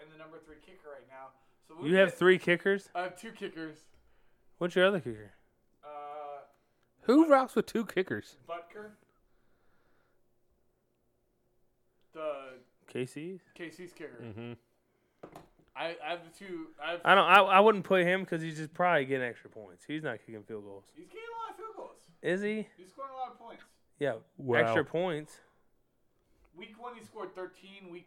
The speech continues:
Speaker 1: two, he scored four. But he's still number fi-, he's still number five.
Speaker 2: Kickers all up in
Speaker 3: I
Speaker 2: there.
Speaker 3: got a question.
Speaker 2: So are defense. That's
Speaker 3: I
Speaker 2: why I
Speaker 3: got,
Speaker 2: picked up
Speaker 3: I,
Speaker 2: the Chargers defense.
Speaker 3: I got a,
Speaker 2: Why?
Speaker 3: I,
Speaker 2: Not 'cause of this week, but next week.
Speaker 3: I have
Speaker 2: We're
Speaker 3: a
Speaker 2: playing the
Speaker 3: legit
Speaker 2: Dolphins.
Speaker 3: fantasy question. A legit fantasy question.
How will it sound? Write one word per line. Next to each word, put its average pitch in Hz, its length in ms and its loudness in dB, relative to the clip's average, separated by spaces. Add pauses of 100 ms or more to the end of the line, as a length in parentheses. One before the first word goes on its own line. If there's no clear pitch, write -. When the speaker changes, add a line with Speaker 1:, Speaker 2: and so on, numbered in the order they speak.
Speaker 1:
two, 202 140 -20
he 160 80 -18
scored - 300 -18 (100)
four. 139 200 -16 (920)
But 160 100 -14
he's 180 140 -12
still 202 200 -16
number 175 380 -12
fi-, 151 80 -12 (120)
he's 170 180 -14
still 214 180 -14
number 175 280 -12
five. 175 280 -10 (440)
Speaker 2:
Kickers 151 280 -4
all 110 160 6
up 101 80 -2
in 110 80 -6
Speaker 3:
I 127 40 2
Speaker 2:
there. 139 100 6
Speaker 3:
got 123 80 4
a 107 40 -6
question. 123 280 0
Speaker 2:
So 156 80 4
are 143 60 4
defense. 120 420 -4
That's 147 120 -4
Speaker 3:
I - 40 -4
Speaker 2:
why 180 60 4
I - 40 2
Speaker 3:
got, - 60 -8
Speaker 2:
picked 175 140 0
up 151 40 -6
Speaker 3:
I, - 80 -4
Speaker 2:
the - 20 -6
Chargers 165 460 4
defense. 131 380 -4
Speaker 3:
I 131 40 -4
got 139 80 2
a, 151 60 2
Speaker 2:
Why? 185 200 2 (120)
Speaker 3:
I, 139 100 -6 (200)
Speaker 2:
Not 208 200 8
'cause 226 160 4
of 151 100 2
this 170 200 0
week, 220 180 -4
but 135 140 -6
next 143 400 -6
week. 139 80 -2
Speaker 3:
I 143 60 8
have 165 80 8
Speaker 2:
We're 185 60 6
Speaker 3:
a 180 40 6
Speaker 2:
playing 175 160 8
the 151 60 4
Speaker 3:
legit 156 80 6
Speaker 2:
Dolphins. 151 240 6
Speaker 3:
fantasy 151 200 0
question. 123 380 2
A 120 80 2
legit 131 460 0
fantasy 127 320 -6
question. 104 440 -6